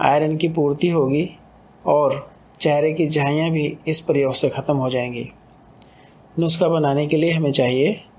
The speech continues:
आधा केजी शहद, आधा केजी मुनक्के और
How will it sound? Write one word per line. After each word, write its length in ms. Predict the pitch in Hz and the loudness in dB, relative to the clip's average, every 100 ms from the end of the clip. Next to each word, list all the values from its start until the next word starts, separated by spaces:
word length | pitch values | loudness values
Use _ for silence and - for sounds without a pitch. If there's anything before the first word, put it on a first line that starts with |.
| - - - - | -20 -20 -20 -4
आधा 300 | 160 156 156 | 0 2 0
केजी 320 | 156 156 151 135 | 0 0 2 2
शहद, 380 | - 123 147 190 - - - | 2 2 2 -2 -12 -20 -6
आधा 240 | 131 147 151 | -2 0 0
केजी 320 | 151 143 151 | 0 0 0
मुनक्के 520 | 139 139 135 - 143 220 - - - - - - - | 0 0 -2 0 0 0 -10 -20 -20 -20 -20 -20 -4
और 300 | 143 151 139 | 0 2 0